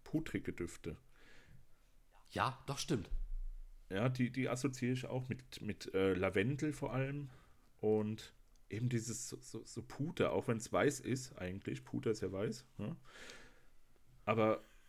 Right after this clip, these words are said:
Speaker 1: <laughs> aber trotzdem irgendwie ein Parfüm nicht, da ist es für mich irgendwie lila.
Speaker 2: Mhm.
Speaker 1: Weil das eben auch so in die Lavendel-Richtung geht ein bisschen und
Speaker 2: Oh ja,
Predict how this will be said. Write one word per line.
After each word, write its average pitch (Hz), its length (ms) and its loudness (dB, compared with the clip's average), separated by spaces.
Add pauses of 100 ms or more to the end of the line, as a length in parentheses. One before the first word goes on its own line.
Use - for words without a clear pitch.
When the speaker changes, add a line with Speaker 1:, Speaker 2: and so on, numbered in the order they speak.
(100)
Speaker 1:
<laughs> - 920 2
aber 131 160 8
trotzdem 160 400 4
irgendwie 147 340 2
ein 139 80 4
Parfüm 135 380 2
nicht, 151 220 0
da 110 40 4
ist 113 140 4
es 139 100 -2
für - 100 -6
mich 139 180 -2
irgendwie 127 280 2
lila. 107 380 2 (1500)
Speaker 2:
Mhm. 117 320 -4 (1200)
Speaker 1:
Weil 95 100 4
das 110 140 0
eben 104 180 0
auch 107 140 2
so 123 140 -2
in 113 100 -2
die 107 80 -2
Lavendel-Richtung 98 1200 0
geht 80 340 -2
ein 80 60 -10
bisschen 76 440 -10
und 76 240 -12 (560)
Speaker 2:
Oh 120 80 0
ja, 101 220 2